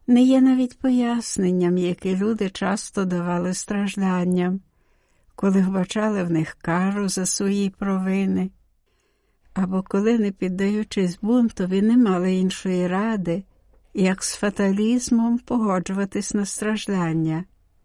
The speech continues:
Перед цією тайною страждання особливої переконливості набирають слова пророка Ісаї:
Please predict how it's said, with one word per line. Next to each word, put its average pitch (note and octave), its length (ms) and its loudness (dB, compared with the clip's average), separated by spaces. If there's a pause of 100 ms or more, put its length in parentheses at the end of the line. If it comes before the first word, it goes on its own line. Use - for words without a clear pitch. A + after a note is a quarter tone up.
(160)
Перед F3+ 380 -2
цією G#3+ 500 0
тайною G3 600 -2
страждання F#3 1000 -2
особливої A#3+ 800 -2
переконливості G3 1160 -2
набирають G3 720 0
слова F#3+ 640 -4 (300)
пророка G#3+ 580 -2
Ісаї: F#3 880 -2